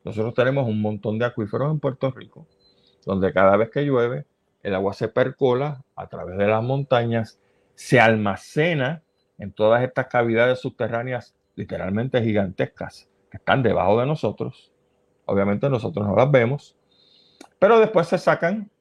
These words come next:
eh, y entonces se utilizan. De hecho, hay un dato aquí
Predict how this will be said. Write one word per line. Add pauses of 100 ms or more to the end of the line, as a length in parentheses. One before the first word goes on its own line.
(320)
eh,
y
entonces (260)
se
utilizan. (920)
De
hecho,
hay
un
dato
aquí